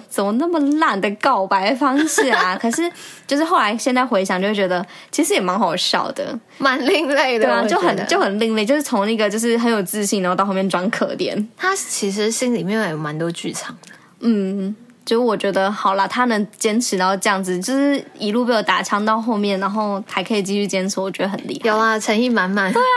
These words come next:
Speaker 1: 这诚意先给一百分吧。
Speaker 2: <laughs>
Speaker 1: 真的啊。
Speaker 2: 先试试看也无妨。
Speaker 1: <laughs> 可是那时候真的我也不是很喜欢他，所以跟他在一起，只是因为我真的是习惯他在我身边。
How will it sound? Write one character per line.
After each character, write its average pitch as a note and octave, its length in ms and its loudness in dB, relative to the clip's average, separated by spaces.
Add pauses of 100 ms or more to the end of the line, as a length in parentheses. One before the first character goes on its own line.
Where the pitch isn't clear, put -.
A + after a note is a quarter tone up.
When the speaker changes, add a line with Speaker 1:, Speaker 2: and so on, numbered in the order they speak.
(220)
Speaker 1:
这 A4+ 100 4
诚 A#4+ 140 2
意 F#4 160 0 (120)
先 F#4+ 220 0
给 B3 140 2
一 C#4 80 2
百 B3+ 180 2
分 G3 280 -2
吧。 G#3 320 0 (240)
Speaker 2:
<laughs> - 380 -8
Speaker 1:
真 F#4 180 0
的 G4+ 80 0
啊。 F4+ 460 2
Speaker 2:
先 F4+ 200 2
试 D#4+ 160 -2
试 D#4 160 0
看 D#4 180 0
也 G3+ 140 0
无 F3 200 -2
妨。 - 180 0 (120)
Speaker 1:
<laughs> - 0 -
可 D4 100 4 (2250)
是 F#4+ 100 0
那 A#4 100 2
时 F#4 60 0
候 D#4 100 2
真 C#4+ 180 0
的 C#4 80 2
我 B3 120 2
也 F#3+ 60 2
不 F#3 120 -4
是 G3 140 -4
很 G#3 220 -2
喜 F#3 140 -4
欢 F3+ 260 -2
他， F#3 200 0
所 G3+ 140 -2
以 F#3 60 0
跟 F#3 120 -2
他 - 100 -2
在 - 200 -2
一 F#3+ 60 -4
起， F#3+ 120 -6
只 F#3 100 -2
是 B3 80 0
因 D4 100 4
为 D4 40 4
我 A#3 120 2
真 G3 120 -2
的 G#3 120 2
是 G#3 160 -2
习 - 260 -2
惯 G3 220 0
他 F3+ 200 -2
在 F3+ 140 0
我 - 140 -4
身 - 240 -6
边。 - 240 -6